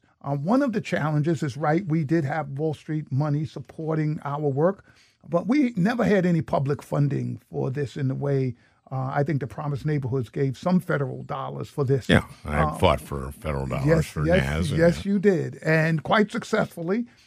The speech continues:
Speaker 1: Here's the other thing, though. People thought, "Well, yeah, you've got all of that Wall Street money." And I would say to folks, this is about a vision and about a group of folk who care enough about their community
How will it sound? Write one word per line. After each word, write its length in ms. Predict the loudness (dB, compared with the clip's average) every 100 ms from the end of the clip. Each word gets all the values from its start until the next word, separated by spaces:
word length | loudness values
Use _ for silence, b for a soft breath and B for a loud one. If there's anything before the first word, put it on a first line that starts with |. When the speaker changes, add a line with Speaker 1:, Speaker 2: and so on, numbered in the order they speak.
| b
Speaker 1:
Here's 360 | 0 2 2 2
the 140 | 2
other 180 | 2 0
thing, 320 | 0 2 2
though. 300 | 0 -4 -10 b b b
People 340 | 0 2 2 -2
thought, 360 | 0 0 0
"Well, 180 | 0 2
yeah, 240 | 4 4 2 b
you've 240 | -6 -4 0
got 180 | 4 4
all 240 | 4 0
of 120 | 2
that 240 | 2 2 0 -14 -16
Wall 220 | -2 0 0
Street 420 | -2 2 2 2
money." 380 | 0 2 2 0
And 140 | 0 0
I 160 | 0
would 180 | 0 -2
say 160 | 2 2
to 60 |
folks, 440 | 2 2 0 0 -12 _ _
this 280 | -2 0 0
is 120 | -2 -2
about 360 | -2 -2 -4
a 180 | 0 0
vision 680 | 0 2 2 4 0 -4 -6 -8 _ _ _ _
and 340 | -2 0 0 -2
about 400 | -4 -4 -2 -2
a 60 |
group 320 | -2 -2 -6 -8
of 80 |
folk 460 | -12 -10 -12 -12 -20 _ _ _
who 120 | -8
care 400 | -8 -2 2 4 2
enough 360 | 0 -2 -8 -6
about 440 | -6 -4 -8 -4
their 220 | 0 0
community 800 | 0 -2 0 0 -2 -6 -14 -20